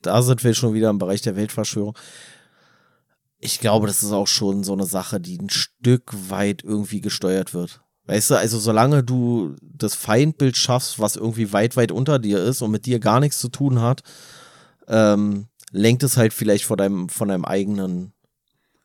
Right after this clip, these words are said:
Unzulänglichkeiten oder von deinem eigenen, äh, Dingen irgendwie ab, so, weißt du. Also es gibt ja kein, es hat ja in der Oberschicht keiner ein Interesse daran, dass die Oberschicht zum Feindbild wird, so logischerweise. Und die haben aber gleichzeitig auch die Macht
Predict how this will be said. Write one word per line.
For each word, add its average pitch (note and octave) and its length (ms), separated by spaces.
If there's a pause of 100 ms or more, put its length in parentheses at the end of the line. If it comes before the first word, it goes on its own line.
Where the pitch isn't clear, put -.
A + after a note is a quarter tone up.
(640)
Unzulänglichkeiten G2 1040
oder F2 200
von G2 160
deinem F2+ 200
eigenen, F#2 760
äh, G1+ 920 (720)
Dingen F#2+ 380
irgendwie F#2 360
ab, F#2 160
so, F#2+ 140
weißt F#2 260
du. - 60
Also F#2 180
es F#2+ 140
gibt - 160
ja C3 80
kein, A#2+ 260 (380)
es A#2+ 100
hat A#2 100
ja C3 80
in A2+ 60
der G#2 120
Oberschicht A2+ 460
keiner A2+ 240
ein F#2+ 80
Interesse G#2+ 380
daran, G2+ 240
dass G#2 140
die F#2+ 100
Oberschicht G2 420
zum F#2+ 120
Feindbild F#2+ 440
wird, E2+ 220
so E2+ 140
logischerweise. E2+ 640
Und F2 180
die A#2+ 180
haben B2 180
aber G2+ 180
gleichzeitig G#2+ 460
auch F2 160
die G#2+ 100
Macht G2 340